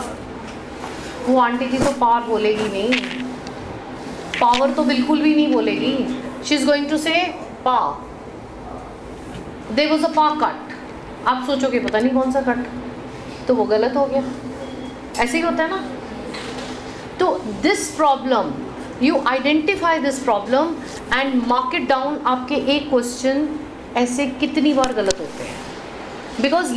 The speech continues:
listenings में pronunciation is always repeated। <coughs> Sorry। And when you are clear with the word, आर की प्रोनाउंसिएशन ही नहीं है, there was a pa cut। Now the students think which cut was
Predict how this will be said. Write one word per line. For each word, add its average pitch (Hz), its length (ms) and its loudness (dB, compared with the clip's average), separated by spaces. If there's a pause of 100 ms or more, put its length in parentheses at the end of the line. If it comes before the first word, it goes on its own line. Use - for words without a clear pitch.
listenings 285 560 0
में 277 380 4 (300)
pronunciation 285 840 2 (100)
is 254 80 2 (100)
always 247 440 2
repeated। 247 720 2 (1400)
<coughs> 254 360 -2 (120)
Sorry। 277 280 2 (280)
And 277 260 2
when 330 200 2
you 339 180 2
are 349 160 2 (160)
clear 330 340 4 (460)
with 247 160 2
the 302 80 6 (100)
word, 269 220 4 (180)
आर 277 420 4
की 330 240 2 (760)
प्रोनाउंसिएशन 311 760 4
ही 320 100 6
नहीं 214 260 2
है, 127 100 -2 (360)
there 262 160 2
was 269 140 0
a - 60 -4
pa 285 100 6 (120)
cut। - 340 -4 (920)
Now 262 240 4
the 302 60 2
students 302 440 4
think 320 220 4
which 311 200 2
cut 262 180 2
was 254 200 4